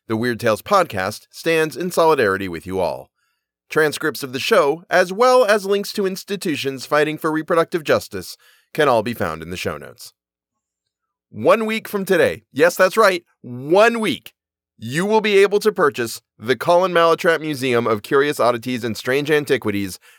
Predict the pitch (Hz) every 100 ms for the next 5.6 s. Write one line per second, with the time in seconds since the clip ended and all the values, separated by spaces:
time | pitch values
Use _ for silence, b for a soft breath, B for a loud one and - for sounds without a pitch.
0 | _ 104 101 123 - 117 104 87 78 76
1 | - - _ _ _ _ - 127 135 135
2 | 135 127 120 170 170 196 131 123 123 123
3 | 117 139 190 202 269 180 135 123 113 127
4 | 120 95 175 175 156 160 147 135 131 127
5 | 113 135 120 110 202 214